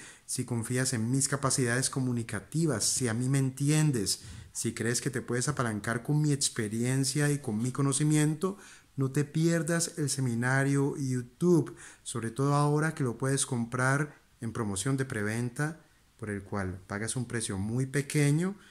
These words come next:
y además recibes dos seminarios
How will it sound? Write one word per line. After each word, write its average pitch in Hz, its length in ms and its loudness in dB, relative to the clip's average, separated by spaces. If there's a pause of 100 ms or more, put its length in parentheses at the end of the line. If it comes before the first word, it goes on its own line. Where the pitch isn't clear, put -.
(200)
y 147 100 2
además 156 580 0
recibes 127 760 0
dos 147 380 0
seminarios 127 840 0